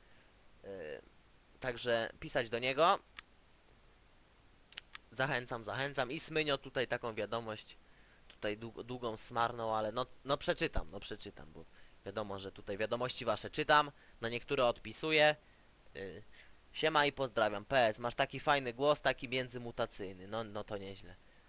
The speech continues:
Nadaje filmom bardzo two-, co? Nadaje bardzo fajny klimat twoim filmom. A, no tak. No dzięki, to bardzo, bardzo, bardzo motywujące. Oj, coś tutaj pisze. Jeszcze daleko,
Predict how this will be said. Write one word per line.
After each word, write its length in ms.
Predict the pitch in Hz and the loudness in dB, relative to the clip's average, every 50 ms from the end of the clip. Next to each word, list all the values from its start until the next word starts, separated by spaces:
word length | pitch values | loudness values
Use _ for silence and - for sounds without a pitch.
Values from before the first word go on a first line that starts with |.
| - - - | -20 -12 -6
Nadaje 380 | 104 107 104 127 135 131 123 | -6 2 4 6 6 6 4
filmom 400 | 117 - - 131 120 123 113 110 | 2 0 -8 -8 -4 -6 -6 0
bardzo 360 | 104 113 117 117 107 107 104 - - - - - - - - - - | 4 4 4 4 2 -6 -12 -12 -12 -20 -20 -20 -20 -20 -20 -6 -2
two-, 140 | 120 - - - | -2 -2 -2 0
co? 220 | - 160 170 190 - - - - - - - - - - | 4 6 6 6 4 -4 -18 -20 -20 -20 -20 -20 -12 -6
Nadaje 380 | 107 107 110 127 139 143 143 | -6 2 6 6 8 8 6
bardzo 320 | 123 117 123 127 127 123 127 | 6 6 4 4 4 -2 -4
fajny 320 | - 131 127 127 127 123 | 0 0 0 0 0 -4
klimat 340 | - - 123 123 123 117 - | -6 -6 -6 -2 -2 -4 -4
twoim 260 | - - 120 110 110 | -4 -10 -8 -8 -8
filmom. 440 | 110 - - 101 101 104 101 101 92 | -10 -12 -14 -12 -10 -10 -10 -10 -10
A, 180 | - 92 98 92 | -10 -8 -8 -8
no 140 | 92 95 92 | -10 -14 -16
tak. 200 | - 92 85 85 - | -14 -14 -14 -12 -6
No 180 | 110 120 127 | -2 -2 -2
dzięki, 320 | 120 117 110 101 - - - | 0 -2 -4 -4 -6 -10 -6
to 120 | - 117 | -6 2
bardzo, 280 | 107 123 123 117 113 113 | 4 4 4 4 2 4
bardzo, 300 | 123 143 143 131 139 131 | 4 4 4 4 -2 0
bardzo 320 | 123 131 143 143 131 139 | 4 4 4 4 2 -2
motywujące. 720 | 127 127 127 - 123 110 113 113 101 95 95 - - - - - - - - - - - - - - - - | -4 -4 -4 -6 -8 -6 -6 -6 -6 -6 -8 -12 -18 -20 -20 -20 -20 -20 -20 -20 -20 -20 -20 -20 -20 -16 -2
Oj, 160 | - 135 156 | 0 0 0
coś 220 | - - 123 113 - | 0 -2 -8 -8 -8
tutaj 260 | - 113 - 107 107 | -8 -4 -4 -4 -4
pisze. 400 | - - 113 - - 151 160 - - - - - - - - - - - - - - - - - - - - - - - - _ - - - - - - - - _ - - - - - - - - - - - - - - - - - - _ - - - | -6 -10 -12 -2 2 2 2 2 0 -6 -20 -20 -20 -20 -20 -20 -20 -20 -20 -20 -20 -20 -20 -20 -20 -20 -20 -20 -20 -20 -20 _ -20 -20 -20 -20 -20 -20 -20 -20 _ -20 -20 -20 -20 -20 -20 -20 -20 -20 -20 -20 -20 -20 -20 -20 -20 -20 -20 _ -20 -20 -8
Jeszcze 300 | 110 120 131 - - 135 | -6 -6 -6 -4 -6 0
daleko, 600 | 117 117 120 131 151 - - 160 151 156 - | 2 4 4 4 4 4 4 6 6 6 6